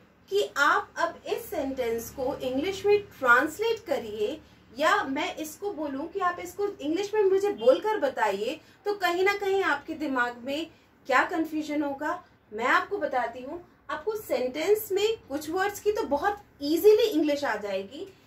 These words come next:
लेकिन आप सिर्फ और सिर्फ पोंछने के लिए शब्द तलाश करेंगे। यस, इस समय आपका दिमाग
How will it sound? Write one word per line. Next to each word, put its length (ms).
लेकिन 600
आप 260
सिर्फ 360
और 100
सिर्फ 280
पोंछने 380
के 140
लिए 120
शब्द 400
तलाश 380
करेंगे। 440
यस, 300
इस 180
समय 420
आपका 420
दिमाग 400